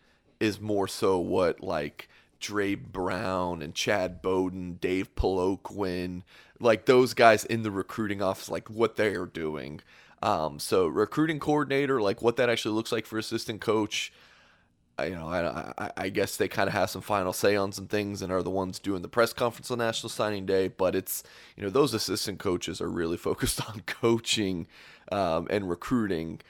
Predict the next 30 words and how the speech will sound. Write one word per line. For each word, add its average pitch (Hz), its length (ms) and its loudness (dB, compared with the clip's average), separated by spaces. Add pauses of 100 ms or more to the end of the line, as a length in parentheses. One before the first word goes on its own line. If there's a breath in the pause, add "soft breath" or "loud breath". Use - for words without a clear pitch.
(300 soft breath)
not 120 260 0
so 143 140 2
much 113 200 0
coordinating 101 720 0
for 104 160 -6
the 95 160 -4
entire 92 400 -4
stuff. - 220 -6
That's - 240 -4
at 170 160 6
least, 147 240 4
may-, 190 220 -4
maybe 175 420 -4
Notre 131 240 4
Dame's 110 260 0
listening 107 260 -2
to 95 40 -4
this 92 160 -4
right 95 120 -2
now 95 80 -4
and 92 80 -4
they're 90 100 -2
like, 90 140 -2
"No, 120 140 -2
Mike, 101 240 -4
you're 85 100 -8
an 95 60 -4
idiot," 113 360 2
but - 200 0
that's, - 340 2